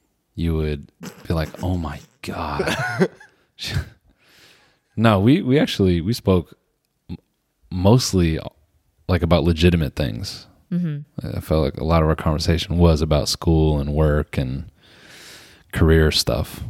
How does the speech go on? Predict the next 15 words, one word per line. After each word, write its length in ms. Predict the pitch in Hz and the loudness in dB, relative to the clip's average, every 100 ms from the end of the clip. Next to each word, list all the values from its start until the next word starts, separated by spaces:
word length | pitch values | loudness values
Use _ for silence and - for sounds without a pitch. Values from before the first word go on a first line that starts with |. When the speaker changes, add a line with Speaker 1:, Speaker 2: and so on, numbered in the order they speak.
| - _ _ | -14 _ _
Speaker 2:
Yeah, 180 | 208 185 | -6 -4
I 60 | |
was 160 | 175 - | -4 -6
trying 140 | 185 | -4
to 40 | 180 | 0
help 260 | 165 165 160 | 0 0 2
you 260 | 160 160 - _ _ | 4 2 -2 _ _
Speaker 1:
Mm-hmm. 380 | 87 82 78 76 - _ _ - | -4 -4 -4 -8 -12 _ _ 2
Speaker 2:
with 160 | 180 | 4
your 140 | 175 165 | 4 2
career 340 | 170 165 170 | 0 2 2
before 340 | 185 - 170 | -2 -2 -2
we 60 | 165 | 0
were 100 | 165 | 0
dating. 420 | 170 220 220 151 | 2 2 0 -2